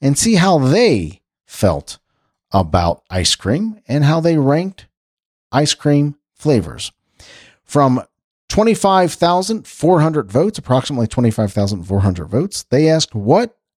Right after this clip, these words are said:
is the most delicious ice cream flavor?" And of course,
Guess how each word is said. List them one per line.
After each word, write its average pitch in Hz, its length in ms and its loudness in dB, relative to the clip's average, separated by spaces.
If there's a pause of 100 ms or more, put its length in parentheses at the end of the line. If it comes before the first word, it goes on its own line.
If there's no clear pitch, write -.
(260)
is 147 240 2
the 131 100 0
most 113 300 2
delicious 135 580 -2
ice 117 220 -2
cream 113 400 -2 (380)
flavor?" 85 480 -4 (640)
And 104 120 2
of 98 120 0
course, 147 400 0